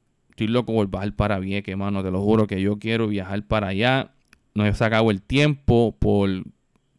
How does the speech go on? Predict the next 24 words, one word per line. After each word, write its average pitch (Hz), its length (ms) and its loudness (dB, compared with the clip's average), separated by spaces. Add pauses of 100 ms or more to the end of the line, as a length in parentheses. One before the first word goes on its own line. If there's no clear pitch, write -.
(340)
problemas, 139 560 2 (300)
eh, 101 500 0
que 98 220 -4
he 92 40 -6
tenido 131 280 -2
que 127 100 -2
resolver, 120 560 -2
cuestiones 110 380 -4
de 120 100 -2
trabajo 113 480 0
y 120 80 -2
eso, 139 300 -4
y 101 100 -6
no 113 140 -2
he 147 40 2
sacado 147 320 4
el 107 100 -2
tiempo. 101 340 -2
A 101 40 -2
lo 101 80 -2
mejor 104 280 -2
este 135 240 -2
verano 120 340 0
quizás 110 300 -4